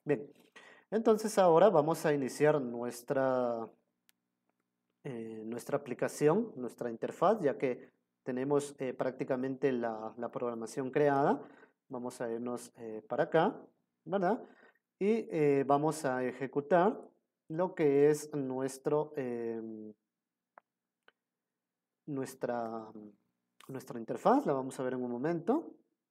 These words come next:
Aquí la tenemos, aquí está la interfaz, ¿verdad? En la cual, pues, prácticamente, eh, lo único que tengo que hacer yo es ingresar el valor, ¿verdad? ¿Sí?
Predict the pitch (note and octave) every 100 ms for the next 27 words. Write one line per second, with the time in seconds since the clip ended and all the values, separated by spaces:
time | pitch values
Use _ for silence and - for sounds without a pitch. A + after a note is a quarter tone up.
0 | _ - - A#2 A#2 D3+ E3 A3 - -
1 | - B2+ A#2+ A#2 C3 D#3+ G#3 G#3+ C#4+ -
2 | _ _ _ _ _ _ _ - C3 F3+
3 | F#3+ C4+ - - - - - - _ F#3+
4 | B3 C4 G#3 A3 B3 - C#3 C3 D3 D3
5 | C#3 C#3+ C#3+ D#3+ - D3+ C3 C3+ D3 E3+
6 | E3+ D#3 D#3 E3 E3 D#3 D#3+ C#3 D#3+ F#3
7 | A3 - - _ C#3+ C#3 C#3+ D#3 C#3 B2+
8 | A#2 D3 D#3 D3+ B2 A2 C#3+ E3 A2 A#2+
9 | A3 - - _ _ _ _ _ E3